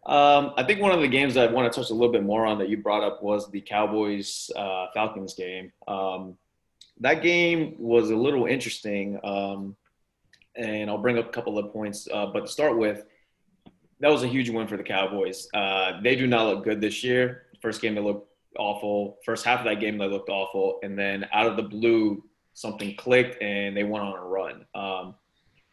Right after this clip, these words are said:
couple, couple interesting stat lines from that game. Um, so the Falcons scored thirty-nine points with zero turnovers. And I, I don't know if you know this, but any team that has scored thirty-nine points and zero turn-, turnovers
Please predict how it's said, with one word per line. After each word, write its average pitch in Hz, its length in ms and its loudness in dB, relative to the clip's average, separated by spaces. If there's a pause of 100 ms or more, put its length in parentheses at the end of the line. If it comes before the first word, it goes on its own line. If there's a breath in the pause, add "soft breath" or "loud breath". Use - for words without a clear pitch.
(140)
couple, 165 440 4
couple 143 560 4
interesting 123 360 -4
stat 117 320 0
lines 107 220 0
from 127 260 -2
that 95 220 -2
game. 98 420 -4 (100)
Um, 95 440 -6 (640)
so - 180 0
the 160 80 -4
Falcons 175 500 0
scored 139 480 -2
thirty-nine 120 500 2
points 117 200 -4
with 101 140 -4
zero 113 240 4
turnovers. 95 920 -4
And 95 440 -4
I, 110 260 -2
I 117 40 2
don't 123 120 4
know 117 80 2
if 104 80 -8
you 113 80 -2
know 110 220 -2
this, 98 260 -6
but 98 500 -4 (520)
any 160 260 2
team 143 680 -4
that 107 200 0
has 107 180 -2
scored 117 420 -2
thirty-nine 117 580 0
points 117 400 -6
and 104 160 -6
zero 107 280 0
turn-, 110 440 -6
turnovers 107 540 -2